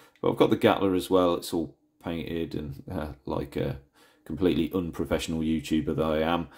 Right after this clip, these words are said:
uh, it's, it's in the display cabinet, so <laughs> you would just have to imagine what it looks like. It looks the same as that, but it's got a Gatling gun on the end. There you go. What more do you need?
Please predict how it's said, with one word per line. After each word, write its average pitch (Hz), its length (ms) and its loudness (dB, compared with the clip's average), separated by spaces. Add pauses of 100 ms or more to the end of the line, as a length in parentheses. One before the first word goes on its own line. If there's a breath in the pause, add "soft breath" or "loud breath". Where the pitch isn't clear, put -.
(280 loud breath)
uh, 85 280 0
it's, - 400 -6
it's - 180 -10
in - 80 -6
the - 60 -4
display - 400 -10
cabinet, - 460 -8
so - 200 -6
<laughs> - 1800 -8
you 90 120 0
would 76 80 -2
just - 160 -6
have 71 140 -2
to 78 60 -6
imagine 78 320 -4
what 82 100 -2
it 90 60 -4
looks - 200 0
like. - 140 2
It - 40 0
looks 107 160 2
the - 60 -4
same 98 200 4
as 85 100 -4
that, 85 200 0
but 85 100 -2
it's - 140 -6
got 90 140 0
a 82 40 0
Gatling 87 320 2
gun 80 160 -2
on 82 120 -4
the 85 80 -6
end. 85 200 -8
There 87 120 -2
you 80 60 -4
go. 90 160 -4
What 87 180 -4
more 87 140 -2
do 87 80 -4
you 90 40 -4
need? 92 220 -2